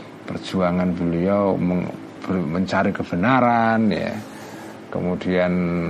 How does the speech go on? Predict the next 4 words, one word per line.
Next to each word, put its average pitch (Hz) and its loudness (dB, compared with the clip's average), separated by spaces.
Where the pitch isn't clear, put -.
meninggalkan 92 2
seluruh 92 0
jabatan 90 2
dan 82 2